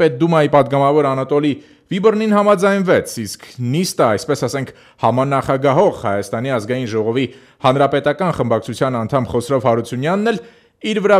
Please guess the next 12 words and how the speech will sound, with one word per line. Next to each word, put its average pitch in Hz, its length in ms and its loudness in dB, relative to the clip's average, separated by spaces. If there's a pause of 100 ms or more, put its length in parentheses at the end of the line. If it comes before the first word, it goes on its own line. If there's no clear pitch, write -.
վերցրեց 170 440 0
թարգմանչի 180 580 0 (100)
պարտականությունները, 107 920 0 (500)
քանի 143 180 2
որ 175 160 0
նախօրոք 196 400 0
նախատեսված 175 600 -2
չէր 104 200 0
ապահովել 113 500 -2
հայերեն 113 400 0
կամ 101 200 -4
հայերենից 104 440 -2